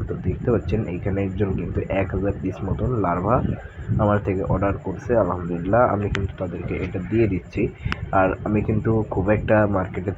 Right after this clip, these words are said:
চাইতে দাম বেশি নিচ্ছি, বিষয়টা এমন না। আমি খুবই কম দামে ছেড়ে দিচ্ছি, যারা কিনছে তারাই জানে। তো ভাই, আমার কাছে যেই পরিমাণে মাদার, এই পোকা ছিল আর কি, তো আলহামদুলিল্লাহ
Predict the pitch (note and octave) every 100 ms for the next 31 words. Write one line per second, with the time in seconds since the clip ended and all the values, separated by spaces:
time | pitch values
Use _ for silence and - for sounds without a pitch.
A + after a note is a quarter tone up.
0 | - G2+ F#2 G2+ F#2+ F#2+ E2 E2 - F#2+
1 | G#2 G2+ G#2+ F#2+ F#2+ G#2 F#2+ F2+ F#2+ G2
2 | G2+ - G2+ A2 - G2 G2 G#2 G2 F2+
3 | G2 F#2 F2 - A2 G2+ F#2+ F#2 F#2 F#2
4 | A2+ G2+ F#2 F#2 F2+ G2 A2+ - - -
5 | - - - - - - - - - -
6 | - - - - - - - F#2+ F#2 F2+
7 | F#2 G2+ F#2+ G2+ - A#2+ B2 - - -
8 | - - G#2+ A#2+ A2 G#2+ G2 G#2 G#2 G#2
9 | F2 F#2+ F#2 F#2 - F#2+ F2+ - G#2 B2
10 | - - F2+ F2 F#2+ F#2+ G#2 B2 - -
11 | - - - - G2+ F#2+ G#2 G#2 G#2 G#2
12 | A2